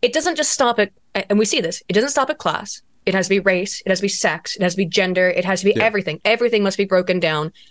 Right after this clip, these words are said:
Speaker 1: and deconstructed so that you can ma-, make everything equal.
Speaker 2: Equitize
Speaker 1: Of course
Speaker 2: the
Speaker 1: it's
Speaker 2: escalon or something.
Speaker 1: Right.
Speaker 2: Eschaton.
Speaker 1: Well,
Speaker 2: <laughs>
Speaker 1: uh, yeah, if you wanna get into the metaphysical
Speaker 2: <laughs>
Speaker 1: aspect of the, um,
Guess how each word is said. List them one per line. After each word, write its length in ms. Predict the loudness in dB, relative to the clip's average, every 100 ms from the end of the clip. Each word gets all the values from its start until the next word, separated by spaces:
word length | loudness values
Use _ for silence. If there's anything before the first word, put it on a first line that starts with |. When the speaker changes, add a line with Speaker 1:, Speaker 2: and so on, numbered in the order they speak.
| _ -4
Speaker 1:
and 240 | -4 -2
deconstructed 840 | 0 0 0 -4 0 0 0 -6 -8 -16 _ _ _ _
so 140 | 0 2
that 200 | 2 0
you 80 |
can 460 | 0 0 0 -4 -8 _ _ _ _ _ _ _ _ _ 0
ma-, 180 | 2 2 -2 -2
make 180 | 0 2
everything 240 | 2 0 -4
equal. 100 | -4
Speaker 2:
Equitize 280 | 0 0 0
Speaker 1:
Of 120 | 2
course 140 | 2 4
Speaker 2:
the 60 | -2
Speaker 1:
it's 180 | -4 -2
Speaker 2:
escalon 520 | 0 2 0 -2 -4
or 60 |
something. 480 | -4 -6 -4 -6 -8 _ _ _ 0
Speaker 1:
Right. 260 | 0 0 -4
Speaker 2:
Eschaton. 140 | 0
Speaker 1:
Well, 260 | 2 2 0 -8 -10 -12
Speaker 2:
<laughs> 280 | -12 -2 2
Speaker 1:
uh, 40 |
yeah, 340 | 4 4 4
if 100 | 4
you 80 | 4
wanna 180 | 2 4
get 100 | 2
into 240 | 2 0
the 80 | 2
metaphysical 600 | 2 2 2 0 2 2
Speaker 2:
<laughs> 80 | 2
Speaker 1:
aspect 280 | 0 0 0
of 120 | 0
the, 200 | 0 0 -2
um, 480 | 0 0 -2 -6